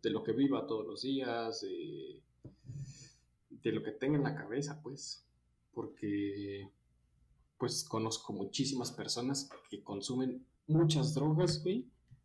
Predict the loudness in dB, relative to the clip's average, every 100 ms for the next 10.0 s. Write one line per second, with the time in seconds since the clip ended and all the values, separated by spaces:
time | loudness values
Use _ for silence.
0 | _ _ _ _ _ 0 4 4 4 4
1 | 6 6 4 4 2 2 0 0 0 -2
2 | _ _ _ -6 -2 -2 -2 0 0 -2
3 | -8 -10 _ _ 0 2 2 0 0 0
4 | -2 -2 -4 -4 -8 -8 -2 0 0 -2
5 | -2 -2 -2 -4 -8 -4 -4 -4 -4 -4
6 | -6 _ _ _ _ _ _ -6 -4 -2
7 | -2 -2 0 2 2 -2 -6 -4 0 2
8 | 4 4 6 6 6 4 2 -2 -2 2
9 | 2 2 0 -2 -2 -6 -8 -4 -4 -4